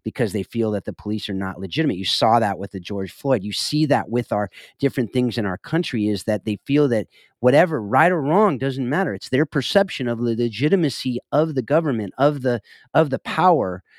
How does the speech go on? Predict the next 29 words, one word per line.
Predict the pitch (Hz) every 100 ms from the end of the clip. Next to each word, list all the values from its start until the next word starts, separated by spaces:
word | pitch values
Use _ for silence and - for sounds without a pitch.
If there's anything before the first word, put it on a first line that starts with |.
| _ -
Do |
they | 127 123
feel | - 151 170
it's | 147 -
illegitimate? | 127 117 95 135 135 104 92 - _ _
If | 107 -
they | 104
do, | 92 143 139 107 90 _ _
it | 123 104
will | 110
be | 98 104
unstable. | 98 90 - 101 90 76 - - - -
And | 135
so | 131 - 120
that | 160 147 156
is | - 127 110 -
why | 101 107 107
this | 101 104 -
is | 101
so | - - 120 123
important. | 110 - - 147 131 104
And | 107
the | 104
fact | 143 131 -
is, | 127 165 127
has | 117 110
that | 113 107
ship | - 131 -
sailed | - 113 131 175 190